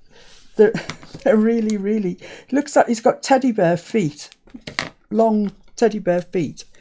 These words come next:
Um, and then it just goes to these skinny, skinny little legs. <laughs> Oh, but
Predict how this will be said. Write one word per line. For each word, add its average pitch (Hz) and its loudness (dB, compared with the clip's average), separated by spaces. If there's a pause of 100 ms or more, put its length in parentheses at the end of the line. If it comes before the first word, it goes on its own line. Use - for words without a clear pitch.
(540)
Um, 175 -2
and 196 0
then 202 2
it - -4
just 220 -2
goes 220 4
to 208 -2
these 196 -2
skinny, 240 0
skinny 233 -2
little 180 -2 (380)
legs. 208 0
<laughs> - -20 (2750)
Oh, 165 -10
but - -20